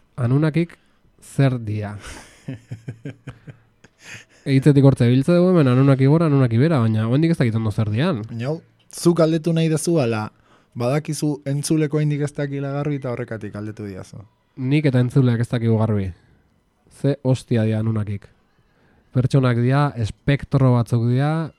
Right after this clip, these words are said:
Speaker 1: ez zait garbi, eh, oraindikan. Motz eta zehatz,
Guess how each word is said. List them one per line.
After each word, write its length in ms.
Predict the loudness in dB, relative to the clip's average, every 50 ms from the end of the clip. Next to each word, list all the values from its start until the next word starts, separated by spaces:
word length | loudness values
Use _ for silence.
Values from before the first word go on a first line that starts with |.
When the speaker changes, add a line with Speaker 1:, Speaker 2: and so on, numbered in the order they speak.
| -12
Speaker 1:
ez 80 | -4 -2
zait 140 | 0 0 0
garbi, 240 | 0 0 0 -2 -2
eh, 80 | -2
oraindikan. 460 | -2 -2 -2 -2 -4 -6 -8 -10 -12 -14 _ _ _ _ _ _ _ _ _ _ _ _ _ _ _ _ _ _ _ _ _ _ _ _ _ _ _ _ _ _ _ _ _ _ _ _ _ _ _ _ _ _ _ _ _ _ _ _ _ _ _ _ -6
Motz 380 | -2 0 0 0 0 -2 -8 -8
eta 220 | -6 -4 -4 -4 -4
zehatz, 480 | -2 -2 -2 -2 -2 -6 -8 -12 -18